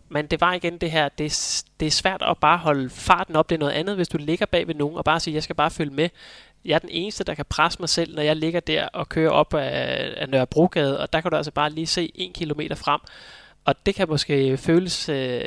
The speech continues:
tempoet kan føles rigtig godt, og så kigger jeg ned på uret, og så kan jeg se, det ligger lige fem sekunder for langsomt i forhold til det, jeg skulle løbe. Og så er det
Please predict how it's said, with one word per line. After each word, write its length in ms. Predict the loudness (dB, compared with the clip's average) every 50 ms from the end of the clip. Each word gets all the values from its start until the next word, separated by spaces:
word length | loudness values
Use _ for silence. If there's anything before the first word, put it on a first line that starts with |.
| -8 -10 -8
tempoet 360 | -2 -2 0 2 4 2 2 2
kan 80 | -2
føles 280 | -2 0 -2 -2 0 -2
rigtig 240 | -4 -4 -4 0 4
godt, 200 | 4 4 4 4
og 100 | -4 -8
så 80 | -8
kigger 260 | -8 -8 -6 -4 -4
jeg 60 | -4 -2
ned 240 | -2 -2 -2 -2 -6 -6
på 80 | -4
uret, 220 | -2 0 0 0 0
og 60 | -2
så 60 | -4 -4
kan 60 | -6
jeg 80 | -4 -4
se, 160 | -4 -6 -6 -4 -2
det 100 | -2 -2
ligger 220 | 0 -2 -4 -4 -6
lige 160 | -8 -8 -4
fem 220 | -4 -4 -4 -4
sekunder 460 | -6 -6 -4 -4 -2 0 0 -2 -2 -2 -8 _
for 240 | _ -14 -4 -2 2
langsomt 420 | 4 4 2 2 0 -6 -6 -6
i 40 | -4
forhold 220 | -2 -2 -2 -2 -2
til 140 | -4 -6
det, 80 | -4 -4
jeg 80 | -4 -4
skulle 240 | -6 -8 -4 -2
løbe. 220 | -2 -4 -4 -6 -14 _
Og 120 | -10 -4
så 80 | 0 0
er 60 | 2
det 300 | 2 2 0 0 -2 -4